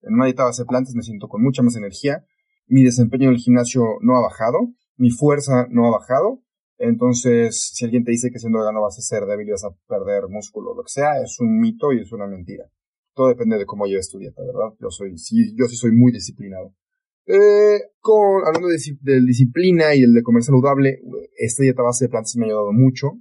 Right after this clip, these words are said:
a comer saludable naturalmente, porque, pues, una dieta a base de plantas, como lo dices, son plantas, son frutas, son vegetales, son legumbres,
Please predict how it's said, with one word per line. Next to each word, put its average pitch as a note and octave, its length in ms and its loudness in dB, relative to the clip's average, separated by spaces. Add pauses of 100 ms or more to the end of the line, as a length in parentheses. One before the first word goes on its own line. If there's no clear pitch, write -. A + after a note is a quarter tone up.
(220)
a G#2+ 160 -8
comer G#2 320 -4
saludable G#2 580 -4
naturalmente, C3 720 0
porque, G#2+ 420 -6 (640)
pues, F#3+ 180 0
una E3 120 -2
dieta D#3+ 180 0
a - 20 4
base D3+ 120 -2
de D#3+ 60 0
plantas, D#3+ 500 -2
como C#3 160 -2
lo C3+ 60 4
dices, C3+ 140 -2
son D#3 120 0
plantas, G3+ 400 0
son C#3 120 0
frutas, D#3+ 380 -2
son D3 120 -6
vegetales, D3 680 -4 (220)
son C#3 220 0
legumbres, D#3+ 680 2